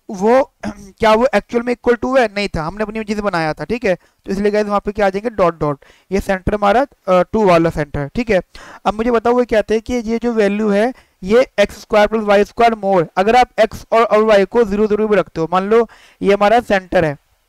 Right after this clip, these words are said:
ये हमारा, म-, मान लो guys, ये हमारा center है, ठीक है, just example। और आप अगर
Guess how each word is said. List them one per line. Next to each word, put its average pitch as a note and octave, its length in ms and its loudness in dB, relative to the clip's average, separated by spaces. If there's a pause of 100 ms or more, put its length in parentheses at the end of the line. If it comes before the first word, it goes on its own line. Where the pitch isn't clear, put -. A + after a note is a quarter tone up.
(100)
ये F#3+ 140 2
हमारा, G3 360 2 (100)
म-, F3+ 200 -12
मान F#3 240 -2
लो G#3 100 -2
guys, G#3 140 2
ये A3 80 2
हमारा G#3 220 2
center F3 440 -2
है, C#3+ 160 -8 (760)
ठीक F3+ 200 -4
है, F3+ 140 0 (360)
just F#3 220 -4
example। D#3+ 460 -2 (400)
और F#3 180 2
आप G3+ 240 4
अगर A3 240 0